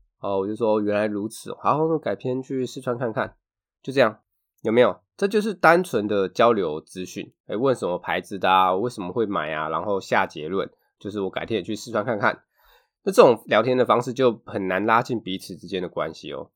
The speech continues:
那要怎么聊才可以拉近彼此之间的关系呢？我们不要交流资讯，而是要传递心情。因为我们人啊，是有情绪的，不是机器人，所以跟别人分享自己真实的心情或是感受，才可以拉近彼此之间的关系哦。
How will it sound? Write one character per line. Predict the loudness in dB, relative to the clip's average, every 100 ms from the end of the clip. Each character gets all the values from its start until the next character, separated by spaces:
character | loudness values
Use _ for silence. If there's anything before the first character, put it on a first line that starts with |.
| _ _ _
那 | 4
要 |
怎 | 4 2
么 | 2
聊 | 2 2
才 | 0
可 | 0
以 | 2
拉 | 2 2
近 | -2
彼 | -8 -10
此 | -10 -10
之 | -12 -6
间 | -6
的 |
关 | -4 -4 -6
系 | -8
呢？ | -8 -8 -10 _ _ _ 0
我 |
们 | 0
不 | 6
要 | 6
交 | 6 4 4
流 | 4 0
资 | -4 -8
讯， | -6 -6 -6 -8
而 |
是 | 0 4
要 | 4
传 | 0 -4 -4 -2
递 | -2
心 | -4 -6 -8
情。 | -8 -12 -14 _ _ _ _
因 | 6
为 | 8
我 |
们 | 8 4
人 | 0 0
啊， | -2
是 | -2
有 | -2 0
情 | -4 -10 -12
绪 | -10 -10
的， | -10 -16 _
不 | -4
是 | -4
机 | -4 -4
器 | -4
人， | -4 -4 -8 _ _
所 | 4 6
以 |
跟 | 6 4
别 | 6
人 | 4
分 | 6 4
享 | 6 4
自 | 2 0
己 | 0
真 | 0 0
实 | 0 -2
的 | -2
心 | -2 -4
情 | -4 -4
或 | -2
是 | -4
感 | -2 -2 -2
受， | 0 2
才 | 2
可 | 0 0
以 |
拉 | 2 2 2
近 | 0 -4
彼 | -6 -10
此 | -10 -12
之 | -8
间 | -6
的 | -6
关 | -6 -8
系 | -8 -12 -10
哦。 | -12